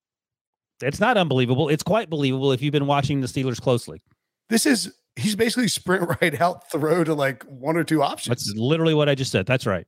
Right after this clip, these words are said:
Speaker 2: No, I know, I know. I mean, I mean, but, like, you don't see a modern N F L passing chart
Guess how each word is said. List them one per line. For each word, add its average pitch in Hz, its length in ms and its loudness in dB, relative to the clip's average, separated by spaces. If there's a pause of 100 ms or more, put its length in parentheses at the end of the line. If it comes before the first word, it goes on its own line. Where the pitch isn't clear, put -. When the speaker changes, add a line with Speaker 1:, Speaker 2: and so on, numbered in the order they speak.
Speaker 2:
No, 294 140 0
I 240 100 4
know, 302 180 2
I - 60 0
know. 226 120 2
I 226 80 2
mean, 170 240 -2 (100)
I 175 40 -4
mean, 175 180 0
but, 190 100 2
like, 156 200 -2 (600)
you 156 160 -6
don't 285 220 -4
see 214 300 -2
a 165 120 2
modern 147 480 0
N 156 120 -2
F 147 80 -2
L 147 140 4
passing 147 340 0
chart 127 400 -2